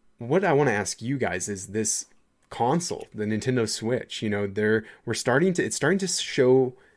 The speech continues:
its age in certain ways. Um, I think those first party games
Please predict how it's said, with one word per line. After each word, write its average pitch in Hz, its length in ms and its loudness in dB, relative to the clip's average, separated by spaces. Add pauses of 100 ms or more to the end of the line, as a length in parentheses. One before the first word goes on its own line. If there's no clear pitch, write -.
(120)
its - 260 -8
age 113 280 -2
in 104 160 -6
certain 104 420 -2
ways. 92 540 -6 (260)
Um, 95 400 0
I 113 120 0
think 123 200 0
those 117 220 0
first 139 340 2
party 151 240 2
games 117 540 -4